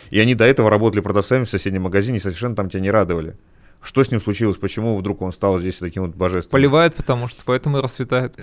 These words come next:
Speaker 1: А, в-, вот ты сейчас сказал про план, да, там вот действительно, если я пони-, думаю, мне поставили жёсткий план, и я понимаю, что я там не дотяну до этого плана, я п-, я, меня оштрафуют,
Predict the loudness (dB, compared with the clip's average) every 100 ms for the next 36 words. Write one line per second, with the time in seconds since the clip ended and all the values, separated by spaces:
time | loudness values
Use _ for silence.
0 | -4 2 2 4 0 0 -4 -4 -2 0
1 | 0 2 2 4 4 2 2 2 2 2
2 | 0 -6 -6 -6 -2 0 0 0 0 0
3 | 0 0 0 0 0 -2 0 -2 2 2
4 | 2 -2 -4 -6 0 0 0 -6 -6 0
5 | 4 4 2 0 0 0 0 -2 -2 -4
6 | -6 -6 -4 0 0 0 -2 0 0 -2
7 | -4 -4 -6 -4 -2 -2 -4 -4 -4 -4
8 | 2 2 2